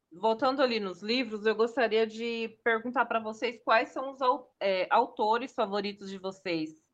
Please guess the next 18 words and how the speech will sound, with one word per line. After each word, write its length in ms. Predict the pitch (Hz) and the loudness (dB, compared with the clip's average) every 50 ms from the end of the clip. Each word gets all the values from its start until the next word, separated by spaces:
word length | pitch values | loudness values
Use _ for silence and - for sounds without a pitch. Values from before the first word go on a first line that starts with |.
| _ _ _ _ _ _ | _ _ _ _ _ _
e 200 | - 190 196 196 | -10 -8 -8 -6
por 260 | 190 - 233 240 240 | -4 -2 -2 -2 -2
quê? 340 | - - 208 190 175 170 170 165 _ _ _ _ _ _ _ _ _ _ _ _ _ _ _ _ _ _ _ _ - - - _ _ _ _ _ _ | 0 2 2 2 2 -2 -8 -16 _ _ _ _ _ _ _ _ _ _ _ _ _ _ _ _ _ _ _ _ -20 -20 -20 _ _ _ _ _ _
E, 440 | - 214 220 220 214 208 208 196 - - 208 | -6 -4 -2 0 0 0 0 -2 -2 -2 0
emendando 400 | 214 220 220 226 233 240 240 240 | 2 2 4 6 6 6 6 6
a 60 | 247 | 4
pergunta 580 | 240 294 254 233 240 208 226 226 247 240 302 277 | 4 4 4 4 4 2 0 -2 0 0 0 0
também, 420 | - 247 214 208 202 214 226 240 | 0 0 0 0 0 2 2 2
eu 80 | 240 240 | 2 0
queria 260 | 240 269 233 214 220 226 | -2 -2 -2 0 -2 0
saber, 420 | - 262 226 208 208 202 196 - - - _ _ _ _ _ _ _ _ _ _ | 0 0 0 0 0 -2 -2 -4 -10 -20 _ _ _ _ _ _ _ _ _ _
atores, 680 | - 185 214 214 - 220 208 214 226 247 311 311 - - - - | 4 4 4 4 2 -2 0 0 2 0 0 -2 -4 -8 -6 2
autores 560 | - 175 180 180 185 190 - 214 214 233 262 - | 4 6 6 6 4 2 -2 -2 -2 -2 -4 -4
favoritos, 760 | - 226 208 202 196 185 170 165 160 160 160 - 247 311 339 - - _ _ _ _ _ _ _ _ _ _ _ _ _ _ | -4 -4 -2 -4 -4 -2 -2 -4 -4 -6 -6 -6 -4 -4 -6 -6 -12 _ _ _ _ _ _ _ _ _ _ _ _ _ _
por 200 | - 208 233 262 - | -4 -2 -2 -4 -4
que 240 | _ - 208 190 202 | _ -4 -2 -2 -2
desses 280 | 214 269 269 254 233 208 | -2 -4 -8 -8 -4 -2
autores, 640 | 208 190 190 196 - - 180 175 185 202 226 294 | -2 -2 -2 -4 -6 -6 -4 -2 -2 -2 -4 -6